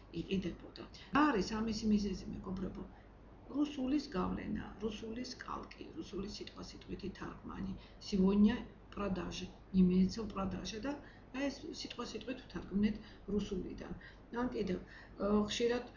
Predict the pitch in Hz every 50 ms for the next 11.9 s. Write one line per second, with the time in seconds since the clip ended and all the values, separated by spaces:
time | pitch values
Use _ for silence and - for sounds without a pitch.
0 | - - - - - - 208 220 208 190 208 208 - 208 208 214 220 220 - 233
1 | 226 214 196 202 214 208 196 190 185 190 190 185 190 202 214 214 - - - -
2 | - - 190 185 185 190 196 - - - - 151 - - - - - - - -
3 | - - 220 220 214 208 - 208 196 190 190 190 - 190 185 - 190 190 214 208
4 | - - 190 - - 185 180 - - 185 185 180 180 - 185 185 - 185 185 185
5 | 180 180 190 185 - - - - - - 190 190 196 - 214 208 202 190 180 185
6 | 185 - 196 170 - 214 226 220 - - 277 262 - - - 180 180 185 190 190
7 | 190 - - 208 202 - - - - - 220 208 214 214 208 208 - 185 175 170
8 | 170 170 165 - - - - - - - - - 254 262 - - 269 - - 208
9 | 196 196 - - 202 190 196 190 202 214 208 - - - - - 208 208 - 220
10 | 214 202 208 202 - - 185 180 175 170 175 175 170 170 180 185 - - - -
11 | - - - - 214 214 233 220 - - 262 269 262 - - - - 302